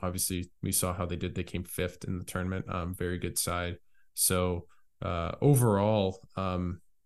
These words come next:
just a crazy <laughs> nerve-wracking couple games. That loss to Brazil just should never happen. Felt like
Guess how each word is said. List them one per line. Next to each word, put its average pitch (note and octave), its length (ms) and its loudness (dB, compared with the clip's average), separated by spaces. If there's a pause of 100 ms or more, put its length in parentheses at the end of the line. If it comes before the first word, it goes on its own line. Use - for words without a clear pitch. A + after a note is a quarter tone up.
(200)
just - 280 0
a G2+ 40 0
crazy F#2 920 -2 (960)
<laughs> B2 120 -2 (320)
nerve-wracking G2 960 4
couple G#2 340 -2
games. F#2 500 2
That F2+ 180 2
loss F#2 260 0
to G#2 80 -2
Brazil F2+ 600 -2
just - 180 -6
should F#2 400 -4
never G2+ 500 4
happen. F#2 460 -2
Felt G2 280 -2
like F2+ 240 -2